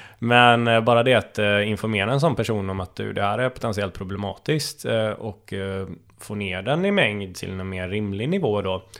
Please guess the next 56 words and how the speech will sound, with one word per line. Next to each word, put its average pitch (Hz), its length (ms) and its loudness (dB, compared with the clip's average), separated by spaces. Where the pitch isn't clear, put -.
Eh, 87 280 -10
kanske 90 220 -12
till 87 320 -12
en 90 200 -10
eller 90 140 -10
ett - 80 -16
par 180 200 4
koppar 190 300 0
om 113 120 0
dagen. 92 180 -4
Men 104 140 -4
fortfarande 123 520 -2
där, 98 280 2
det, 113 180 -4
det 113 100 -4
är 110 40 -2
så 110 100 -4
många 110 220 -2
som 117 140 -4
säger 117 240 2
det 127 120 2
efter, 104 320 -6
"Ah, 180 120 4
nej, 165 140 2
men 160 120 0
nu 160 80 2
har 160 80 4
jag 160 80 -10
dragit 113 160 -2
ner 117 120 -2
så 120 100 -6
mycket 113 200 -4
på 107 100 -6
kaffe, 110 280 -6
nu 110 120 -2
dricker 104 180 -6
jag 98 80 -6
bara 95 120 -4
en 95 180 -6
till 90 120 -14
två 92 140 -10
koppar 87 260 -10
om 92 120 -8
dagen." 139 220 4
Men 117 140 -4
det 123 60 2
är 117 40 2
fortfarande 120 400 0
varje 135 720 4
dag 95 480 0
dricker 107 320 -4
du 104 80 -2
en 95 140 -2
till 95 120 -10
två 90 180 -6
koppar. - 400 -8